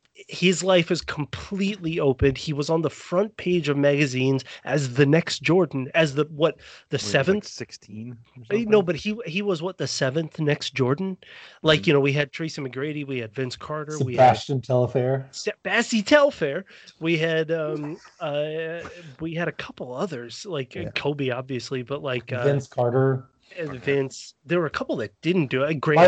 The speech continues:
Speaker 3: the
Speaker 1: Hill.
Speaker 3: way, it took a pandemic to get him to retire, so cheers to
Speaker 1: I
Speaker 3: Vince
Speaker 1: know.
Speaker 3: Carter.
Speaker 1: J-, Vince, J-,
Speaker 2: Did he
Speaker 1: all
Speaker 2: officially hang it up?
Speaker 1: Yeah, not officially,
Speaker 3: I,
Speaker 1: no.
Speaker 3: I, yeah,
Speaker 2: I
Speaker 3: I
Speaker 2: do
Speaker 3: think
Speaker 2: find
Speaker 3: he's
Speaker 2: these, these retirements interesting in the N H L and the N B A. I'm like, "Well, now, wait a minute."
Speaker 1: Yeah.
Speaker 2: I thought we were,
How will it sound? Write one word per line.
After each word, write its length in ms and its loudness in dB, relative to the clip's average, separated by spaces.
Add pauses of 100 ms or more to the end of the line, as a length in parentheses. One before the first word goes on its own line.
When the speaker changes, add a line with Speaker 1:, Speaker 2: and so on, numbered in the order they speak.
Speaker 3:
the 80 12
Speaker 1:
Hill. 160 10
Speaker 3:
way, 40 10
it 120 8
took 200 6
a 40 6
pandemic 720 6
to 100 0
get 180 2
him 220 0
to 80 0
retire, 560 2
so 180 -4
cheers 440 2
to 80 -6
Speaker 1:
I 160 -2
Speaker 3:
Vince 120 -2
Speaker 1:
know. 180 -8
Speaker 3:
Carter. 180 -8
Speaker 1:
J-, 260 -16 (100)
Vince, 480 -6 (240)
J-, 160 -14
Speaker 2:
Did 120 0
he 100 6
Speaker 1:
all 60 4
Speaker 2:
officially 360 0
hang 160 0
it 80 0
up? 260 -4 (280)
Speaker 1:
Yeah, 100 -10 (380)
not 260 4
officially, 560 4
Speaker 3:
I, 60 -12
Speaker 1:
no. 180 0
Speaker 3:
I, 280 10 (240)
yeah, 260 8
Speaker 2:
I 80 6
Speaker 3:
I 40 8
Speaker 2:
do 100 6
Speaker 3:
think 100 8
Speaker 2:
find 200 6
Speaker 3:
he's 80 2
Speaker 2:
these, 160 -12 (420)
these 180 -6
retirements 560 -2
interesting 460 -8
in 60 -12
the 80 -10
N 80 -4
H 200 -4
L 100 -2
and 80 -4
the 80 -6
N 120 -8
B 100 -8
A. 160 -4
I'm 100 -8
like, 240 -8 (120)
"Well, 180 -4
now, 200 2
wait 140 4
a 60 4
minute." 300 -4 (540)
Speaker 1:
Yeah. 200 6
Speaker 2:
I 20 0
thought 240 2
we 100 4
were, 280 2